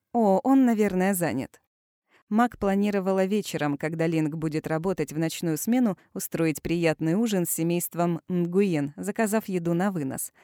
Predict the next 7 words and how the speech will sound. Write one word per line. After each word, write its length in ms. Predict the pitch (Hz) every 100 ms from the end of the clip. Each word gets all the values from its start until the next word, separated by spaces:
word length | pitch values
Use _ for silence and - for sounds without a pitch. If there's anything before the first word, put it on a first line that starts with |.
| _
Официально 640 | - - 233 - 247 247 196
они 200 | 185 185
должны 400 | 175 175 180 180
были 180 | 170 170
познакомиться 760 | 165 165 170 - 170 156 -
с 100 | 151
Линком 480 | 190 214 214 180 165